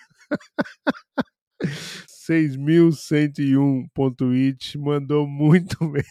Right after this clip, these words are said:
Aí, vai dar uma estudada, estagiário.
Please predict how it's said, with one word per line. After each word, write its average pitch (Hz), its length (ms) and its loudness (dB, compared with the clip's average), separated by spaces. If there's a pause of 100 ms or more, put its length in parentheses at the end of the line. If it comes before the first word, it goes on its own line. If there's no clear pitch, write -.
(720)
Aí, 175 420 -4 (800)
vai 170 320 2
dar 170 240 4
uma 165 200 4
estudada, 147 1120 2
estagiário. 123 1300 -2